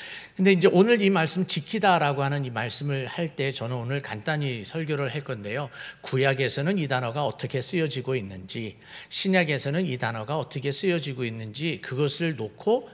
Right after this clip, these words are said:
그러면 지킨다라는 말이 무엇이냐를 함께 살펴보려고 하는 겁니다. 그래서 첫 번째는 구약에서 나타난 지킨다라고 하는 의미예요. 어, 지킨다라고 하는 것은, 예, 전에 전, 지난주에 했던 경작하던 것은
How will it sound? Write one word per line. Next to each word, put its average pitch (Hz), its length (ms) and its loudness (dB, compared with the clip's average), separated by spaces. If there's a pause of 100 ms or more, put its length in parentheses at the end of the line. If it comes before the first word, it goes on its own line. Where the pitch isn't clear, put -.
그러면 131 400 -4
지킨다라는 165 720 -2
말이 131 260 -4
무엇이냐를 127 1200 -4
함께 160 440 -2
살펴보려고 127 840 -4
하는 165 200 0
겁니다. 104 460 -6 (320)
그래서 - 120 -2
첫 202 200 2
번째는 208 360 4
구약에서 156 880 4
나타난 135 560 0 (320)
지킨다라고 139 1200 2
하는 131 340 0
의미예요. 127 1000 0 (380)
어, 123 100 -2
지킨다라고 160 800 2
하는 139 320 0
것은, 131 500 -4
예, 120 140 -4
전에 127 500 -2
전, 110 300 -4
지난주에 127 400 -2
했던 139 260 -4
경작하던 120 720 -4
것은 180 440 -2